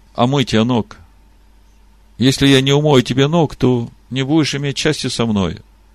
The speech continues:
И что я делаю сейчас, ты потом поймешь", Петру говорит Иешуа. И мы увидели, что потом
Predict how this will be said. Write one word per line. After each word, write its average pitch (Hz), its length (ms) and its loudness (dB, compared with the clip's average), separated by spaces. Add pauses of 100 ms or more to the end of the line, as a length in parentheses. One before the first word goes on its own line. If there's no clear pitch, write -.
(1400)
И 120 60 -4
что 147 200 2
я 147 120 6
делаю 143 260 6
сейчас, 143 400 2
ты 135 100 -2
потом 143 380 0
поймешь", 101 560 0 (960)
Петру 113 320 -2
говорит 87 400 -4 (460)
Иешуа. 85 400 -12 (1500)
И 120 60 -4
мы 156 140 2
увидели, 165 400 4
что 110 180 -2
потом 135 640 2